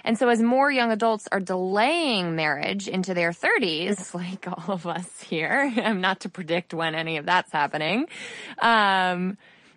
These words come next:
but career demands are intensifying, many increasingly feel overloaded and set high expectations for themselves. I have to admit, when I was reading this, "Oh, poor single people" piece, like, we have it so tough,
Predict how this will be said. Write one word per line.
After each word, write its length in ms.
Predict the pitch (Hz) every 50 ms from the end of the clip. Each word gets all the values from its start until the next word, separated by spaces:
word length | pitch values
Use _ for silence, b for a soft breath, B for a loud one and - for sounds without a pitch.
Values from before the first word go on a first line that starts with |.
| b _ -
but 260 | - 214 254 247 233
career 380 | - - 277 269 285 302 339 370
demands 380 | 311 311 277 254 240 233 226 226
are 60 | 214
intensifying, 1300 | 190 196 202 196 - - 277 349 415 403 - 339 269 - 214 190 180 175 170 170 170 165 165 165 165 170 170 b b b b b
many 500 | 190 202 214 226 226 233 254 262 262 240
increasingly 580 | 226 220 208 - 233 220 - 214 208 208 202
feel 320 | 190 - - 202 196 190 180 -
overloaded 720 | - 180 170 180 165 165 202 262 277 240 123 90 87 -
and 160 | 170 175 170
set 140 | - - -
high 220 | 170 180 170 165
expectations 640 | 160 - - - 165 - - 208 208 - 175 165 -
for 100 | - -
themselves. 600 | - - 175 - - - - - - - - - B B B B B B B _ _
I 140 | - 262 339
have 140 | 370 415 392
to 100 | - 330
admit, 400 | 302 262 233 214 202 233 311 339 _ _ _ _ -
when 140 | 202 208 214
I 80 | 220
was 180 | 226 233 196 196
reading 320 | 196 214 220 214 233 226
this, 180 | 214 202 185 - - _
"Oh, 320 | - 262 254 247 247 247 226
poor 300 | - - 294 277 254 262
single 440 | - - - 277 285 294 285 277 254
people" 480 | - - 254 220 214 - 202 196 196
piece, 480 | 202 - 202 208 196 185 185 185 202 - - - - _ _ b b b b b
like, 240 | _ - 220 220 208
we 140 | 226 262 285
have 180 | 294 294 254 240
it 140 | 233 -
so 240 | - - 262 220 214
tough, 580 | 214 - - 262 277 226 214 196 190 202 -